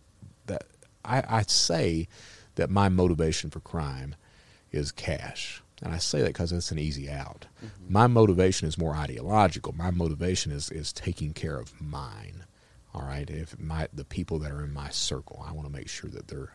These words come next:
Speaker 1: okay, that, that the ones I love are there for me and I'm there for them. So the job ends, and that, that gotta show her I'm worth it. I gotta show her she's all I'm gonna work, and I gotta prove I'm worth it in the relationship.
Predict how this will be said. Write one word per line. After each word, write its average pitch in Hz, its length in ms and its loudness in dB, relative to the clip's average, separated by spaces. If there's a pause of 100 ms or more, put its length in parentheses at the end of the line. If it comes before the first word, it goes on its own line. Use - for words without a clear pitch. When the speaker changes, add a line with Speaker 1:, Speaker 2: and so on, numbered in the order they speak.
(120)
Speaker 1:
okay, 78 640 -8 (200)
that, 80 240 -10 (120)
that 62 180 -12 (240)
the 78 80 -10
ones 78 200 -6
I 71 180 -8
love 78 480 -2
are 73 200 -10
there 76 280 -6
for 98 280 -2
me 73 140 -4
and 71 100 -8
I'm 73 160 -6
there 67 180 -6
for - 120 -16
them. 78 320 -6 (480)
So 76 280 2
the 76 120 0
job 92 400 4
ends, 95 360 4
and 80 100 -2
that, 78 240 -2
that 76 180 -8 (680)
gotta 85 220 0
show 92 240 4
her 101 60 6
I'm 95 120 4
worth 113 240 0
it. - 80 -10
I 73 100 -8
gotta 69 220 -6
show - 260 -2
her 95 100 0
she's 82 200 -2
all 87 140 0
I'm 92 60 2
gonna 98 140 2
work, 101 240 0
and 80 80 0
I 80 40 -4
gotta 82 160 -4
prove 95 240 -2
I'm 90 140 0
worth 95 200 -4
it 90 80 0
in 90 160 -2
the 92 60 -6
relationship. 101 580 -4